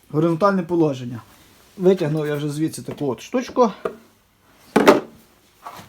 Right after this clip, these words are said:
Першим ділом знімаємо провід живлення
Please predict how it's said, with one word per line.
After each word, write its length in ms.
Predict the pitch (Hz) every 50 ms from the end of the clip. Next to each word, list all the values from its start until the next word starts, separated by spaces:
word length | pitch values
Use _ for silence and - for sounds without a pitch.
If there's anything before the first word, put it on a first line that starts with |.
| - - - _ _
Першим 380 | 208 214 196 - - 175 165
ділом 280 | 156 175 160 147 143 131 127
знімаємо 400 | 160 170 170 156 143 135 131 123
провід 360 | 131 139 147 139 131 135 151
живлення 580 | 170 190 233 277 277 254 240 240 233 233 220